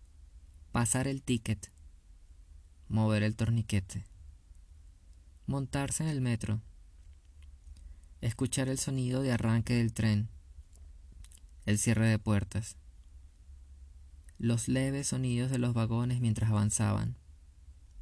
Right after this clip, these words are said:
Recordar cada uno de los nombres de las estaciones.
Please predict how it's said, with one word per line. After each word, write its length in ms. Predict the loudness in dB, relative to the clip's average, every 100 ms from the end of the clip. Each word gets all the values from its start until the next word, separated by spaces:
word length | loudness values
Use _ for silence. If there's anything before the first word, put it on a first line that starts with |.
| -16 -16 -18 -18 -20 -20 -4
Recordar 600 | 0 0 0 0 0 -2 -2
cada 440 | 0 2 2 2
uno 360 | 2 4 4 4
de 100 | 2
los 160 | 2
nombres 400 | 4 4 4 4
de 80 | 2
las 160 | 2 2
estaciones. 680 | 0 -2 -2 -2 -4 -6